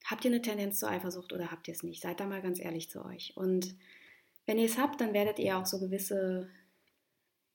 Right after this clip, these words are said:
ja, gewisse Abläufe in euch kennen. Und ich will euch da ganz ehrlich ermuntern, dass ihr für euch, ähm, euch mal ehrlich ans Herz fasst und überlegt,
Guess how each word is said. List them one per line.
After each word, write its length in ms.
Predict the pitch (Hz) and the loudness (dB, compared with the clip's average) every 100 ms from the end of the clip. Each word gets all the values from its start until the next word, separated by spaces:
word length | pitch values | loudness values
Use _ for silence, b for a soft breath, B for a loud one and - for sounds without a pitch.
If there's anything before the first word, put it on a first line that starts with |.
| - | -4
ja, 460 | 202 185 180 185 190 - | 0 2 0 -2 -8 -6
gewisse 640 | 185 202 - 202 190 190 B B B B B _ - - | -2 0 0 0 0 -2 B B B B B _ -14 -2
Abläufe 480 | 208 - 190 180 180 | -2 2 4 4 2
in 140 | 175 | 0
euch 200 | 165 165 | 0 -2
kennen. 360 | - 165 160 160 _ _ _ _ _ - | -6 -4 -6 -10 _ _ _ _ _ -2
Und 460 | 185 175 170 - B B B B B | 2 4 4 0 B B B B B
ich 160 | - - | -8 4
will 160 | 220 | 8
euch 220 | 214 233 233 | 8 6 4
da 100 | 214 | 2
ganz 200 | 196 190 | 2 2
ehrlich 280 | 196 196 | 0 2
ermuntern, 400 | 208 196 208 202 | 2 0 2 0
dass 140 | 185 185 | 0 0
ihr 180 | 208 220 | 2 2
für 160 | 208 | 2
euch, 380 | 196 180 - - | 2 2 2 -4
ähm, 600 | 190 190 175 170 175 175 - _ _ - | -6 -2 -2 0 -2 -6 -10 _ _ -8
euch 160 | 180 | -4
mal 140 | 185 190 | -2 -2
ehrlich 300 | 185 196 - | -2 -2 -2
ans 200 | 175 185 | -4 -2
Herz 220 | 185 185 | -4 -4
fasst 260 | 185 180 190 | -8 -6 -4
und 140 | 180 | -4
überlegt, 440 | 175 175 175 - | -2 -2 -2 -8